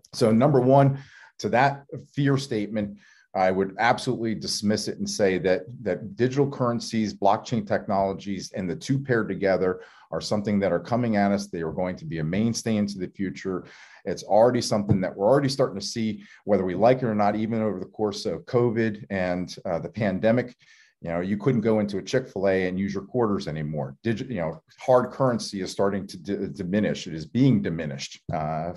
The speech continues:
and, and so there is a movement that is heading in that direction, whether we want, wish to acknowledge it or not.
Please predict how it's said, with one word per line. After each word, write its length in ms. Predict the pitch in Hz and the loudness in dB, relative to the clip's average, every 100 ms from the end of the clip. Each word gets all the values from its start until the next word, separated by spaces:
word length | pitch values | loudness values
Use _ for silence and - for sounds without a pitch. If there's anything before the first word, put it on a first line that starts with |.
| - | -6
and, 280 | 98 87 85 | -4 -2 -4
and 200 | 90 85 | -6 -2
so 120 | 110 | -2
there 160 | 101 110 | 2 4
is 120 | 123 | 4
a 60 | 127 | 4
movement 460 | 123 147 139 139 | 6 6 6 4
that 120 | 127 104 | 2 -2
is 80 | |
heading 320 | 101 117 120 117 | -2 -2 0 0
in 80 | |
that 180 | 104 95 | 2 0
direction, 540 | 95 90 95 - 95 98 - - - - | -2 -4 -4 -4 -8 -8 -18 -20 -18 -14
whether 240 | - 98 95 | 0 2 2
we 120 | 95 | 0
want, 300 | 92 101 110 | 2 2 2
wish 180 | 123 123 | 0 0
to 120 | 107 | -2
acknowledge 400 | 98 95 95 - | 2 2 2 0
it 40 | |
or 100 | 87 | -4
not. 260 | 85 80 - | 0 -2 -2